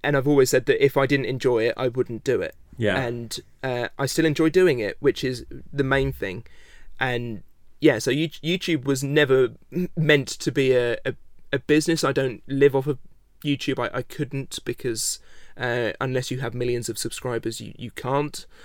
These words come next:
Speaker 1: Um, so, yeah, y-, YouTube is a hobby and always will be a hobby for me because I feel that if I turned it into a business, it, it would stop being fun. Um, but yeah, I, I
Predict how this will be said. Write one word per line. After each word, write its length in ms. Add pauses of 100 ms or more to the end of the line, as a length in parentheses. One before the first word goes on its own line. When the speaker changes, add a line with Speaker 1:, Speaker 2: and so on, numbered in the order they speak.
(300)
Speaker 1:
Um, 560 (1400)
so, 560 (640)
yeah, 320
y-, 240
YouTube 380
is 120
a 60
hobby 500
and 120
always 260
will 160
be 120
a 60
hobby 260
for 120
me 200
because 360
I 60
feel 260
that 140
if 120
I 60
turned 260
it 100
into 340
a 60
business, 720
it, 180 (120)
it 120
would 160
stop 240 (120)
being 300
fun. 400 (460)
Um, 500 (1160)
but 140
yeah, 240 (120)
I, 380
I 260